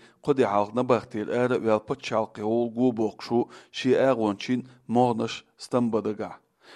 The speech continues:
Кавказ хошсун гуаттор яхтамш бу. Цу Ходорковскис цан элмегер дошк обалин таган өтсе чуа дахошо политика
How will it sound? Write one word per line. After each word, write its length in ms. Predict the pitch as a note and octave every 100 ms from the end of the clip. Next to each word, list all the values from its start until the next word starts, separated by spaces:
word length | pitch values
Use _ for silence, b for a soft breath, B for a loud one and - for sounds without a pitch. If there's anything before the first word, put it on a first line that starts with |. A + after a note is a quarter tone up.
| B
Кавказ 480 | - C#3 - C3 A2+
хошсун 420 | B2 A#2 - B2+
гуаттор 460 | A2+ C#3+ C#3+ A#2 G#2
яхтамш 640 | A2+ G#2+ B2 B2 B2 -
бу. 220 | G#2+ G#2 _ _ B B B
Цу 300 | - C#3 D3
Ходорковскис 920 | - C#3 C3+ A#2+ - G#2 - C3 B2+ - b b
цан 240 | - C3+
элмегер 480 | A#2 B2 A#2+ A2 G2
дошк 340 | G2 G#2 G2+ -
обалин 680 | B2+ C3 A2+ G2 G#2+ B2 B2+ B _
таган 300 | C3+ B2+ A#2+
өтсе 320 | A#2 B2+ A#2+
чуа 200 | A2 A2
дахошо 540 | G2+ A#2 A#2 G#2 - G2+
политика 680 | - A#2+ A2 - - B2+